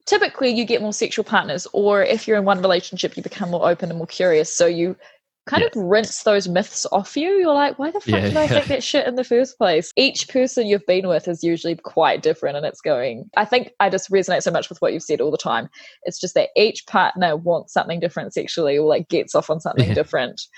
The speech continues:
Speaker 1: Taking it back to those younger years, if there is some things that you wish you could tell boys who are becoming sexually curious or active,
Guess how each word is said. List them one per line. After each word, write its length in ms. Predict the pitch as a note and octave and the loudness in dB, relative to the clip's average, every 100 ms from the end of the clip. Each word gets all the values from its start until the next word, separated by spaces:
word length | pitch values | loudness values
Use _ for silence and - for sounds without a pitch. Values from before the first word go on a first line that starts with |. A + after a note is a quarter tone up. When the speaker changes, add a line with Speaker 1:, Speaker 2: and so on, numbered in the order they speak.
| - | -8
Speaker 1:
Taking 320 | - C#4+ C#4+ | 0 2 2
it 100 | C4 | 2
back 140 | G3 - | 2 2
to 100 | F#3+ | -2
those 200 | F3 E3+ | -2 0
younger 280 | E3 D#3+ E3 | 0 0 -4
years, 320 | E3 E3 F3+ | -2 -2 -2
if 80 | - | 0
there 160 | C4+ | 2
is 100 | C4 B3 | 2 0
some 300 | - A3+ A3 | -2 0 0
things 340 | A#3+ G#3 F#3 - | 0 0 0 -2
that 120 | - | 0
you 120 | F3 | 2
wish 220 | F3 F3+ | 2 2
you 80 | G3 | 0
could 160 | G3 F#3 | -2 -2
tell 500 | - F3+ F3 E3+ - | -2 0 2 0 -2
boys 460 | - E3 F3+ G3+ - | 0 2 4 2 2
who 80 | A3 | 2
are 40 | |
becoming 460 | F#3 - F3+ E3+ E3+ | 2 0 -2 -2 -4
sexually 420 | - - F3+ F3 | -6 -4 0 0
curious 480 | - D#3+ D3 E3 - | 0 2 2 2 2
or 140 | F3 | 2
active, 480 | - F#3+ - F3+ | 2 0 0 2